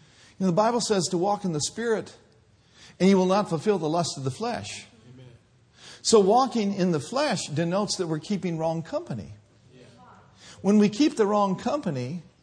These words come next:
instead of keeping the company that we should keep with the Father and with other Christians, then what we do is we begin to walk the way of the world. It's easy. John addressed it. He says, "He that saith he abides in him, he, ought him also to walk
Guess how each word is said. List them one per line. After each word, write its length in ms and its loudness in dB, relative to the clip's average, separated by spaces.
instead 360 2
of 80 -4
keeping 300 -2
the 100 -2
company 360 -2
that 120 -2
we 100 -2
should 380 -4
keep 360 -8
with 180 -2
the 60 -4
Father 440 0
and 180 -6
with 120 -2
other 200 -2
Christians, 600 -8
then 320 0
what 160 2
we 100 0
do 200 0
is 140 -4
we 100 0
begin 280 -2
to 80 -2
walk 380 -2
the 60 -6
way 200 -2
of 80 -6
the 60 -6
world. 340 -6
It's 160 -4
easy. 340 -6
John 320 4
addressed 400 2
it. 80 -2
He 80 2
says, 220 -2
"He 220 0
that 160 -2
saith 400 -2
he 340 -4
abides 520 -2
in 100 -6
him, 440 -8
he, 180 0
ought 460 2
him 240 0
also 400 4
to 200 2
walk 640 4